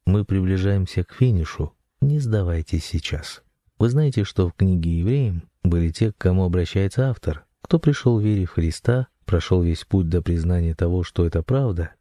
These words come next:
а теперь собирается вернуться назад. И автор говорит: «Нет, не делайте этого. Не будьте из тех, кто разочаровывается и возвращается в погибель».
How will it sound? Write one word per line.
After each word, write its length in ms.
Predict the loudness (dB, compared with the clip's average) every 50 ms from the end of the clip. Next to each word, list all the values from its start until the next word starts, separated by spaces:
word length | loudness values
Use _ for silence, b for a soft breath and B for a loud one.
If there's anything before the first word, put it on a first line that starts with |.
| _ -2
а 100 | 0 2
теперь 300 | 2 2 2 2 0 0
собирается 640 | 0 0 0 0 2 0 0 0 -2 -2 -2 -2
вернуться 460 | 0 0 0 0 -2 -2 -2 -2 -2 0
назад. 500 | 0 0 -2 -4 -6 -10 -12 -18 -20 _ _ _ _ _ _
И 80 | 0 2
автор 340 | 2 2 0 0 0 0 0
говорит: 440 | 2 0 2 2 2 0 -2 -2 0
«Нет, 380 | 0 0 0 -2 -4 -8 -18 _ _ _ _ 0
не 220 | 0 2 2 2
делайте 480 | 2 0 0 0 0 -2 -4 -6 -6 -4
этого. 400 | -4 -4 -4 -4 -6 -6 -6 -10 _ _ _ _ _
Не 160 | 0 2 2 4
будьте 320 | 2 2 0 0 0 -2
из 140 | -2 -2 0
тех, 220 | 0 0 0 0
кто 140 | 0 0 0
разочаровывается 1040 | 2 2 0 0 -2 -2 -2 0 0 0 0 0 0 -2 -4 -4 -2 -2 -2 -2 -2 _ _ _ 0
и 80 | 0
возвращается 840 | 2 2 0 0 0 0 -2 -2 -4 -2 0 0 0 0 -2 -4 -4 -4
в 60 | -2
погибель». 680 | 0 0 0 0 0 -2 -2 -2 -2 -4 -6 -8 -16